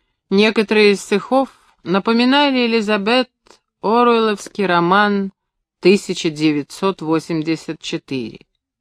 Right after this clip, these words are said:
Стерилизационные помещения были залиты жутковатым ультрафиолетовым светом. Соседние с ними помещения были окрашены в различные цвета –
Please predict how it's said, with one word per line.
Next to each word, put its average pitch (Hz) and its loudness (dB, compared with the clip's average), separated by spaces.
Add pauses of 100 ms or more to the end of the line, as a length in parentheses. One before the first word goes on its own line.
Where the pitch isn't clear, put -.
(840)
Стерилизационные 208 2
помещения 220 0
были 190 2
залиты 196 -2
жутковатым 170 -4
ультрафиолетовым 165 -4
светом. 139 -8 (480)
Соседние 233 2
с - -14
ними 233 0
помещения 208 0
были 190 2
окрашены 180 -2
в 160 -2
различные 165 -2
цвета – 156 -4